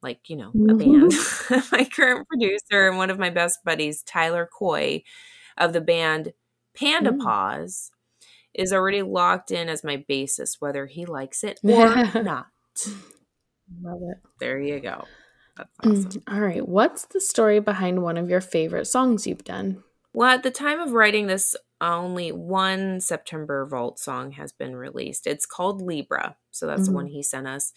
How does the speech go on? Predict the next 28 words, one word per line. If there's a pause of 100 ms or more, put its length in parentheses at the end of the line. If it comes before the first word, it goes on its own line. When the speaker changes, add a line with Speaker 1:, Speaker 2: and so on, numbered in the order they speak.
(400)
Speaker 1:
A
lot
of
my
influences
write
songs, (500)
uh, (100)
that
have
a
specific
message
or
theme,
but
can
still
be
interpreted
a
number
of
ways
depending
on
the
listener.